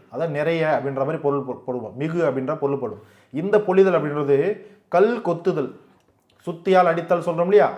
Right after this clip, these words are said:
அதுதான். சுத்தியால் அடிச்சா என்ன ஆகும்? கல்ல, என்னது, கொத்து போடுற மாதிரி இருக்கும். கல்ல ஹோல் விடுறோம் இல்லையா, அப்ப அந்த மாதிரி ஞாபகம் வச்சுக்கோங்க. கல்ல கொத்துறது. ஓகேவா? அதான் பொழிதல். பொல்லாத, பொல்லாத. இந்த பொல்லாத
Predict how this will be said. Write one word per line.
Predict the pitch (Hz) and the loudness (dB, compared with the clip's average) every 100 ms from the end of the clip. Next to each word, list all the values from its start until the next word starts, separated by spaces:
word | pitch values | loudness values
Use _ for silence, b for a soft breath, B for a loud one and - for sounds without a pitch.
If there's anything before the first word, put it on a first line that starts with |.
| 113 | -8
அதுதான். | 120 127 127 - | -4 -6 -6 -12
சுத்தியால் | 139 170 165 | -4 0 0
அடிச்சா | 160 170 | 0 -4
என்ன | 165 165 | 0 2
ஆகும்? | 170 175 147 | 2 0 -2
கல்ல, | 165 170 190 240 B B B | 0 2 2 0 B B B
என்னது, | 147 175 147 | -2 0 0
கொத்து | 185 214 | 0 2
போடுற | 175 156 151 | 4 4 2
மாதிரி | 160 | 0
இருக்கும். | 135 - - _ _ _ _ _ _ _ 156 | -2 -4 -16 _ _ _ _ _ _ _ -2
கல்ல | 180 190 180 | 4 4 6
ஹோல் | 208 202 | 6 6
விடுறோம் | 190 185 | 2 0
இல்லையா, | 202 202 135 | 0 0 0
அப்ப | 127 139 | 0 -2
அந்த | 151 | -2
மாதிரி | 156 | -2
ஞாபகம் | 143 | -2
வச்சுக்கோங்க. | 120 120 160 | -4 -2 0
கல்ல | 185 - | 2 0
கொத்துறது. | 160 165 151 101 - _ _ _ _ _ 120 | -2 0 -2 -2 -16 _ _ _ _ _ -10
ஓகேவா? | 170 185 | 0 0
அதான் | 156 165 170 | 2 -2 0
பொழிதல். | 180 160 151 139 - B B B | 0 0 0 -2 -4 B B B
பொல்லாத, | 160 196 208 160 185 190 | 2 6 6 4 2 -2
பொல்லாத. | 143 143 127 110 147 | 0 2 0 -2 -8
இந்த | 180 190 170 | -2 0 0
பொல்லாத | 165 175 | 2 2